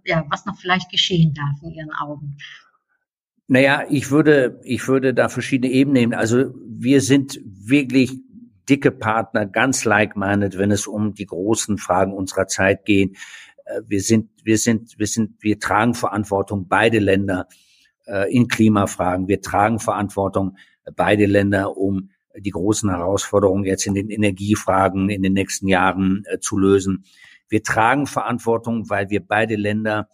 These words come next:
Speaker 2: äh, zu den nicht sehr zahlreichen Ländern gehören, die einfach auch die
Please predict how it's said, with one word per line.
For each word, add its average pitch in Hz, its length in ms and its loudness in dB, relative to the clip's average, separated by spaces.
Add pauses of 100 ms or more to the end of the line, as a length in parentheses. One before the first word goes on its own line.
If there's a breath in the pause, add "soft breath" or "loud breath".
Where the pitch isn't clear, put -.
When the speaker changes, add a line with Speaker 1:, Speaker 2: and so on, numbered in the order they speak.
(520)
Speaker 2:
äh, 110 120 -20
zu - 140 -6
den 113 440 2
nicht 185 300 4
sehr 147 220 4
zahlreichen 131 520 0
Ländern 117 280 -2
gehören, 110 300 2
die 110 140 -2
einfach 107 420 -6
auch 101 100 -8
die - 220 -8